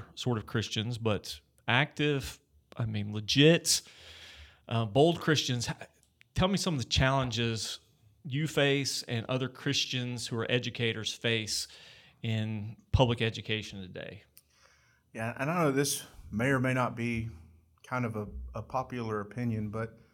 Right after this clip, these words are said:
Speaker 2: here in Alabama, we're kinda sheltered from a lot of the problems that, you know, you hear about in mainstream news. You know, as far as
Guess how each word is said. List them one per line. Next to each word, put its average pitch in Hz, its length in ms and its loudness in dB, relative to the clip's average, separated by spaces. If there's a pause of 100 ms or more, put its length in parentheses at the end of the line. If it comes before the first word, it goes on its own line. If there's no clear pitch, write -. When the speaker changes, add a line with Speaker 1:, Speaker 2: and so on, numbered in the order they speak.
(500)
Speaker 2:
here 190 180 2
in 185 80 2
Alabama, 127 600 2
we're 120 200 -4
kinda 180 260 -4
sheltered 117 640 -4 (440)
from 117 240 -2
a 110 80 2
lot 120 240 4
of 110 160 -6
the 104 260 -4 (400)
problems 113 600 0
that, 110 280 -2 (880)
you 117 60 -6
know, 113 80 0
you 113 220 -2
hear 127 180 0
about 113 400 0
in 110 160 -4
mainstream 113 720 -4
news. 104 520 -6
You 120 60 -8
know, 113 140 -4
as 110 100 -8
far 123 320 0
as 110 240 -2